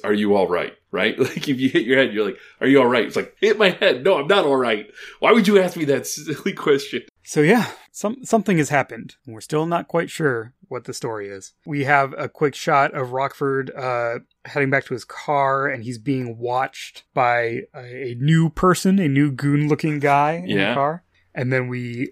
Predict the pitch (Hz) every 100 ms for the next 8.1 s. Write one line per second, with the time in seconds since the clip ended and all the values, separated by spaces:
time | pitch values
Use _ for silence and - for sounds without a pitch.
0 | _ - 143 - 151 139 127 131 - 147
1 | 127 123 127 127 135 120 - 143 143 139
2 | 135 131 120 - 147 143 156 - 113 110
3 | 143 135 131 127 139 135 175 - _ _
4 | - 85 76 - 151 131 156 156 - -
5 | 131 135 156 143 113 113 101 95 104 101
6 | 95 95 92 85 85 - - _ - 110
7 | 85 85 110 95 90 85 87 82 85 82
8 | 90